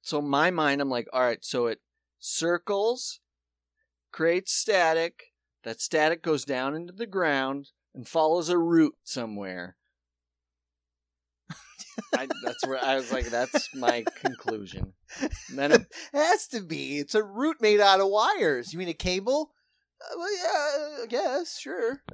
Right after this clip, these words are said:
Speaker 1: And I, and then I got distracted 'cause a wide load drove by us with a, Meg's like, "Oh, what is that? A big tractor?" I go, "Pfft, Meg,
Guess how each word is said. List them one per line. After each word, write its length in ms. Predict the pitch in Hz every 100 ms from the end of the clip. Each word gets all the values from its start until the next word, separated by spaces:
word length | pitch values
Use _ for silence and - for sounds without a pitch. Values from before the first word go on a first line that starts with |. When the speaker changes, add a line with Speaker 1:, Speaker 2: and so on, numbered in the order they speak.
| -
Speaker 1:
And 420 | 127 139 139 135
I, 80 | 143
and 140 | 151
then 140 | 165
I 60 | 160
got 140 | 156
distracted 540 | 135 - 147 131 - 127
'cause 200 | 131 117
a 80 | 113
wide 360 | 113 123 123
load 260 | 120 117 110
drove 240 | 117 113
by 260 | 104 113 110
us 160 | 110 -
with 140 | 92
a, 80 | - _ _ _ _ _ _ _
Meg's 240 | 127 123
like, 100 | 139 143
"Oh, 100 | 262
what 140 | 339
is 100 | 311
that? 140 | 113
A 40 | 107
big 200 | 107 156
tractor?" 340 | - 180 -
I 20 | 127
go, 60 |
"Pfft, 280 | 110 - - _ _ _
Meg, 380 | 120 110 95